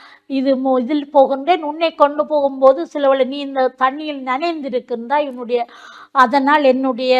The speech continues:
இந்த படகு சேதமாகிவிடும், ஆகவே என்னுடைய மகிழ்ச்சிக்கு அது தடையாக இருந்து போடும், ஆகவே நான் உன்னை கொண்டு போக மாட்டேன்" என்று.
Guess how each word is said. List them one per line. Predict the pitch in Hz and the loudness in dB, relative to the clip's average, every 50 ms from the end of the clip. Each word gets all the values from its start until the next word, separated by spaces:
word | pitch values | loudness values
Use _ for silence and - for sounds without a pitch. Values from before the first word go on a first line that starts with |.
| 247 240 220 214 208 180 175 - | 4 2 2 0 -4 -8 -10 -12
இந்த | 254 240 233 240 254 | -12 -12 -10 -10 -10
படகு | 254 _ - 247 254 233 294 285 - 330 339 320 277 247 - - | -8 _ -2 -2 0 0 -2 -2 -2 -2 -4 -4 -6 -8 -10 -4
சேதமாகிவிடும், | 311 311 320 285 262 262 247 247 233 226 220 - 240 214 220 226 220 302 302 294 | 2 4 4 4 2 0 -4 -2 -4 -4 -4 -8 -10 -8 -6 -4 -4 -6 -6 -6
ஆகவே | 262 226 226 220 - 247 247 254 240 | -6 -6 -6 -6 -8 -6 -4 -4 -4
என்னுடைய | 233 233 240 220 240 240 226 | -4 -4 -8 -8 -6 -6 -6
மகிழ்ச்சிக்கு | 226 240 233 240 339 339 285 - - 320 - - 269 | -6 -6 -6 -4 -4 -4 -4 -6 -10 -10 -6 -4 -4
அது | 233 226 247 240 | -4 -4 -4 -4
தடையாக | - 254 254 240 294 294 285 254 - 269 | -4 -4 -2 0 2 2 2 2 0 -2
இருந்து | 233 220 226 233 226 226 220 202 | -6 -6 -6 -8 -8 -14 -12 -6
போடும், | 226 226 226 277 285 262 | -6 -6 -6 -6 -8 -8
ஆகவே | 226 220 220 - 226 233 240 226 | -8 -8 -8 -8 -6 -6 -6 -6
நான் | 220 220 214 214 | -6 -8 -12 -12
உன்னை | 214 220 220 226 220 220 | -12 -14 -14 -14 -12 _
கொண்டு | - - 269 285 285 | -8 -8 -8 -8 -8
போக | 233 247 226 - 226 | -8 -8 -8 -8 -8
மாட்டேன்" | 208 214 220 214 220 214 _ - 220 208 202 | -12 -12 -12 -12 -12 -14 _ -14 -14 -14 -14
என்று. | 202 196 202 220 247 269 233 - | -16 -20 -20 -14 -10 -10 -10 -10